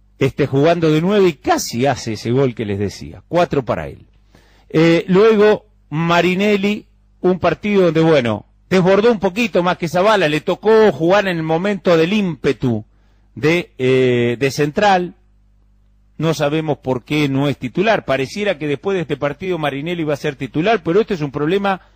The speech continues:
que ya es del entrenador. Pone jugadores, es como decía el otro día, eh, <laughs> en el otro boletín.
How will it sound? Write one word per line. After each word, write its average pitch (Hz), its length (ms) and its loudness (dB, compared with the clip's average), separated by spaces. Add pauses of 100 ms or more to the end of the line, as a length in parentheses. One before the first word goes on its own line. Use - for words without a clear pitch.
(360)
que 151 120 -4
ya 208 180 2
es 208 40 2
del 165 160 2
entrenador. 127 720 0 (720)
Pone 247 300 2
jugadores, 202 840 2 (720)
es 175 120 0
como 180 240 0
decía 170 240 0
el 185 80 0
otro 143 240 0
día, 104 340 -4 (580)
eh, 123 320 -2
<laughs> 139 240 -2
en 143 100 -6
el 143 160 -2
otro 151 220 0
boletín. 95 540 -4